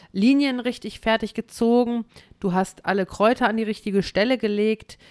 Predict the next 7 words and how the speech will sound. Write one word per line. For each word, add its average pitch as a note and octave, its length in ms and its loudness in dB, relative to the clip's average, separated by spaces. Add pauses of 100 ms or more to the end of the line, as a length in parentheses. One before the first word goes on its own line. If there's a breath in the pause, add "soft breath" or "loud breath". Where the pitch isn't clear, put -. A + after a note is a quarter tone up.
(280 soft breath)
ähm, F#3+ 180 0
die F#3+ 140 -6
Kerzenflammen A3 800 -2
haben G3+ 160 -4
die G3+ 80 -6
richtige F#3+ 340 -10
Farbe C#4 680 0